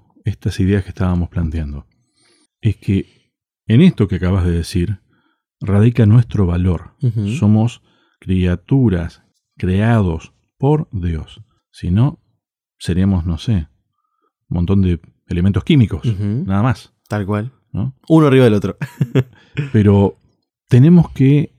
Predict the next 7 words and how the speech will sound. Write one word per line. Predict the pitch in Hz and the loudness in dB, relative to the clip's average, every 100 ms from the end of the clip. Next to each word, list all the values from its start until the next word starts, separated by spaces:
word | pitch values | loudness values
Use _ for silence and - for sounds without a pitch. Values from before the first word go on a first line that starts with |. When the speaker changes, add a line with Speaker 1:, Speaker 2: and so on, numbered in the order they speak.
| _ | _
Speaker 1:
entender | 120 110 113 110 147 | 4 4 4 4 4
eso | 147 156 160 | 2 0 -2
para | 151 107 98 | -2 0 0
vivir | 90 95 107 202 135 101 - _ _ _ - | 2 0 2 2 4 2 -4 _ _ _ 0
conforme | 110 101 160 180 160 135 | 2 4 4 4 4 4
a | |
eso | 135 127 - 143 160 | 4 2 2 0 0